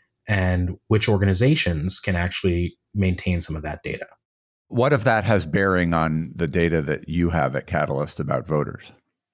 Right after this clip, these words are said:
Speaker 1: We're in a unique position where a lot of the data that we have been collecting is public information or is available from public source.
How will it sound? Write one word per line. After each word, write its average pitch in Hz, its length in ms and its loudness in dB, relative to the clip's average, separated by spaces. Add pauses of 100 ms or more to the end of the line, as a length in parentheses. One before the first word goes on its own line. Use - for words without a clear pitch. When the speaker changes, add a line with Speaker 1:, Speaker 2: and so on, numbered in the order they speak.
Speaker 1:
We're 131 380 4
in 131 80 4
a 120 40 4
unique 110 340 4
position 92 640 2
where 95 360 4
a 101 100 -2
lot 104 180 4
of 120 60 2
the 120 80 2
data 98 260 2
that 95 160 2
we 98 120 4
have 95 120 2
been 98 140 2
collecting 92 360 0
is 90 120 0
public 92 300 0
information 90 760 -2 (360)
or 113 220 4
is 104 100 4
available 98 300 2
from 92 200 0
public 92 280 0
source. - 640 0